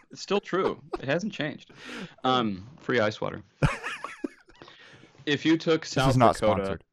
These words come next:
Speaker 2: <laughs>
Speaker 1: and, and folded it, like, diagonally,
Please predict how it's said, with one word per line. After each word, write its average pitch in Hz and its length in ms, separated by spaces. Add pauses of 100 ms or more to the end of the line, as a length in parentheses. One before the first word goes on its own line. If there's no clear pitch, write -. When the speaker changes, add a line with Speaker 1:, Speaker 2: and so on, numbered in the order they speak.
(200)
Speaker 2:
<laughs> - 300
Speaker 1:
and, 117 280
and 113 220
folded 135 420
it, 120 120
like, 101 280
diagonally, 110 880